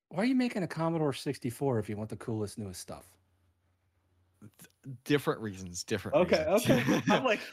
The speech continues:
Speaker 1: you wanna go, like, you're going
Speaker 2: Oh.
Speaker 1: old school.
Speaker 2: But, but, so I had intended to buy a thirty series, right? And then the, then the whole, like, pricing inflation thing happened, and I was like, "Well, I can't afford one now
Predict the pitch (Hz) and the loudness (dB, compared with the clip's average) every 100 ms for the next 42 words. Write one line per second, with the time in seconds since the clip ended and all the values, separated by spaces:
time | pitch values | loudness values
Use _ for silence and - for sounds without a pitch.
0 | 202 254 285 349 220 175 175 170 214 208 | -4 2 4 4 4 2 0 2 4 6
1 | 214 247 - 156 117 123 175 - - _ | 4 2 -4 -2 -2 -2 -6 -12 -20 _
2 | - - - - 349 220 233 - - - | -16 -12 -12 -10 0 2 2 -2 -10 -20
3 | - 247 254 - _ - 247 208 285 294 | -2 0 0 -4 _ 2 4 4 4 4
4 | 208 175 180 175 135 135 139 139 110 98 | 2 2 0 0 0 0 0 -2 -4 -6
5 | 82 - - 110 117 - _ _ _ _ | -12 -14 -12 -10 -10 -14 _ _ _ _
6 | _ _ _ _ _ - 156 143 127 117 | _ _ _ _ _ 0 2 2 0 2
7 | 160 156 127 - 139 127 117 110 - 117 | 2 2 -6 -2 0 2 0 -4 -12 -4
8 | 139 131 123 110 117 113 110 107 101 98 | -2 0 -2 -2 0 0 -2 -2 -6 -10
9 | _ _ - 104 98 90 - - 117 113 | _ _ -8 -6 -6 -8 -18 -6 -2 -2
10 | - 110 101 101 95 104 98 - 92 90 | -2 -6 -6 -8 -6 -4 -4 -4 -6 -6
11 | 98 95 110 98 101 92 92 90 95 98 | -6 -4 -2 -2 -2 -6 -6 -6 -4 -2
12 | 95 98 95 113 101 110 - 117 101 123 | -2 -2 -2 0 2 2 0 -2 -2 2
13 | 135 117 95 87 92 87 95 104 | 2 2 0 -2 -2 -2 -4 -8